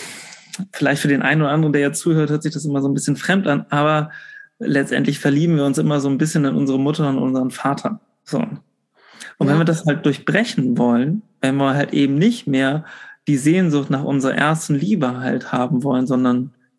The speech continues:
Speaker 1: etwas Neues erfahren wollen, dann ist es halt wichtig, das zu wissen,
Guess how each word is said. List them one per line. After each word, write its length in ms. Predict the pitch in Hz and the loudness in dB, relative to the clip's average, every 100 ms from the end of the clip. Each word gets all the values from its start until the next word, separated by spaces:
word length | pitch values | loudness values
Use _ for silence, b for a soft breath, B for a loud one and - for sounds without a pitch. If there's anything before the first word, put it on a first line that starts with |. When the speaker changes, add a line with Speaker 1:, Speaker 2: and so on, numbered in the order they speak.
| - | -8
Speaker 1:
etwas 320 | - 131 - | -4 -4 0
Neues 460 | 139 160 220 151 | 2 4 4 2
erfahren 500 | - - - 123 123 | -2 -8 -4 -2 -2
wollen, 220 | 139 151 156 B B - | -2 -4 -6 B B -4
dann 100 | 127 | -2
ist 140 | 127 | -2
es 100 | 139 | -2
halt 180 | 139 135 | -2 0
wichtig, 380 | 180 190 - 127 | 0 0 -6 -6
das 160 | 131 | -6
zu 120 | - 139 | -2 -2
wissen, 380 | 180 135 127 | 0 -2 -4